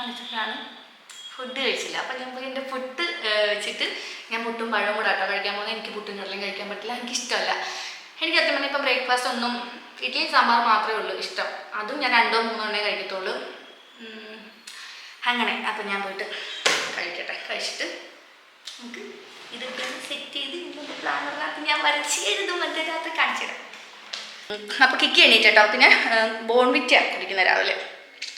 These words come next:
ഹാ, അങ്ങനെ അപ്പൊ അതവിടെ അവിടെ കുടിച്ചോണ്ടിരിക്കുക. ഇനി ഞാൻ പോയിട്ട് ഇവിടെ നമ്മൾ ഒതുക്കിക്കൊണ്ടിരുന്നതാണല്ലോ, ഒതുക്കാൻ തുടങ്ങിയതേ ഉള്ളായിരുന്നു. അപ്പൊ അതൊന്ന് ഒതുക്കട്ടെ,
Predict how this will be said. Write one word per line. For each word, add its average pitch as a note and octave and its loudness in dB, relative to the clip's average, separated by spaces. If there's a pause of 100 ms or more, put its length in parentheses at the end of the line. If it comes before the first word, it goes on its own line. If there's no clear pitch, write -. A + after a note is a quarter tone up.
(720)
ഹാ, A#4 8 (1200)
അങ്ങനെ F4+ 6 (1160)
അപ്പൊ C#4+ 6
അതവിടെ C#4+ 12
അവിടെ D4 10
കുടിച്ചോണ്ടിരിക്കുക. C4 6 (180)
ഇനി C4 4 (600)
ഞാൻ B3+ 8 (100)
പോയിട്ട് A#3+ 4 (100)
ഇവിടെ B3 0
നമ്മൾ B3+ 4 (140)
ഒതുക്കിക്കൊണ്ടിരുന്നതാണല്ലോ, B3 6 (520)
ഒതുക്കാൻ A3+ 2
തുടങ്ങിയതേ A#3+ 8
ഉള്ളായിരുന്നു. G3+ 6 (100)
അപ്പൊ G3+ 4
അതൊന്ന് G3+ 2 (160)
ഒതുക്കട്ടെ, F#3 0